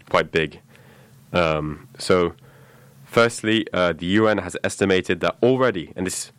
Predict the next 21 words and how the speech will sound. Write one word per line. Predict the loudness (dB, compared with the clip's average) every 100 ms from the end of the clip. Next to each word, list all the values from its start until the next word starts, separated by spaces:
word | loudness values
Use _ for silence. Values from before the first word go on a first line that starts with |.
| _
we're | -2 0 -2 -6 -2
on | 0 2
day | 2
two | 2 0 0
of | 2
the | 2
war | 2 2
now, | -2
so | -4
this | -4
was | -4 -6
reported | 0 2 2 -2
on | -2
day | 2 2
one. | 4 0 0 -10 _ _ _ -20 -20 -4
When | -2
I | 2
say | 0
it's | -2
a | -2
war, | 2 4 2